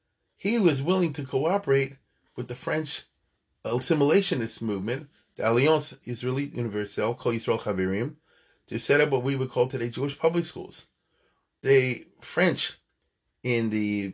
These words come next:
second half of the eighteen hundreds, established, like, a society to try to modernize all the Sephardic communities throughout the Sephardic world,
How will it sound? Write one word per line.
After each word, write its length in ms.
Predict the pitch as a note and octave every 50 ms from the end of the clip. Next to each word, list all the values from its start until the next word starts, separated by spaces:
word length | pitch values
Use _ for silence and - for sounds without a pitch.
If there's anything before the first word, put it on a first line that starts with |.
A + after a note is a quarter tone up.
| - -
second 480 | - - - - C#3+ D3 C#3 - B2
half 260 | A#2 C3 C3 C3 C3+ -
of 120 | G#2+ G2
the 160 | G2+ G2 - B2+
eighteen 260 | C3 C3 - B2 B2
hundreds, 500 | C3 D#3+ E3 C3+ G#2+ G#2 A2 - - - _ _ _ _ _ _ _ _ _ _ _ -
established, 540 | A2 G2+ - - C3 C3 C3 B2+ A#2+ A2+ -
like, 160 | A2 A2 G#2+
a 80 | A2+
society 680 | G#2 - G#2+ G#2 - - C#3 D3 D3 B2+ A2+ A2+ A2+ G#2
to 100 | G#2+ G#2
try 260 | - - C3 C3 B2+
to 260 | A#2 G#2+ G#2+ A2 G#2 - _ _ _ _ _ _ _ _ _ _
modernize 840 | - A2+ B2 D3+ E3+ D#3 C3+ A#2+ G#2+ G2 F#2 F#2 F2+ E2+ - - - _ _ _ _ _ _ _ _
all 240 | - A#2+ C3 C#3 C3+
the 180 | B2+ B2+ A2+ G#2+
Sephardic 560 | - - G#2+ G2 - C3 B2+ C3 C3 A#2 -
communities 400 | - A2+ A2+ B2 B2 A2+ G#2+ -
throughout 240 | - A2+ A2 A2 -
the 80 | G2+
Sephardic 500 | G2 - - F#2+ - G#2+ G#2+ G#2+ G2 F2
world, 360 | - F2 F2+ E2+ F2+ A#2+ C3